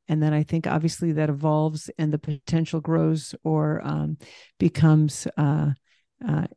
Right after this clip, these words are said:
eh, the potential in different areas of your life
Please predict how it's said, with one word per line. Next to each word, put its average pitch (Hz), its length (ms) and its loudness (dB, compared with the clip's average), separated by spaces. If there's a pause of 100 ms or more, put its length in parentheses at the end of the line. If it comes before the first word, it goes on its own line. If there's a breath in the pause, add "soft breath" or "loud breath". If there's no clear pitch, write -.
(140)
eh, 277 460 -16 (600)
the 156 100 4
potential 160 560 4
in 147 160 6
different - 420 -2
areas 160 500 4
of 156 160 -2
your 151 160 2
life 147 500 0